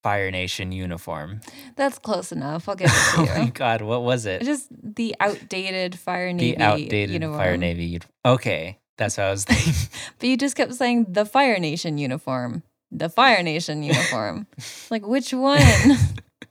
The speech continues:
Speaker 2: And it's like, is it meant to be worn? Well, it was.
Speaker 1: <laughs>
Speaker 2: Not anymore.
Speaker 1: I have some questions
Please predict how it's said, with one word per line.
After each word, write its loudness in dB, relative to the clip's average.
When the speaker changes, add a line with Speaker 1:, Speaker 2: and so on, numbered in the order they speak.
Speaker 2:
And -2
it's -10
like, -4
is -4
it -4
meant -6
to -10
be -10
worn? -2
Well, -2
it 0
was. 4
Speaker 1:
<laughs> -2
Speaker 2:
Not 0
anymore. 0
Speaker 1:
I 0
have -2
some -4
questions -2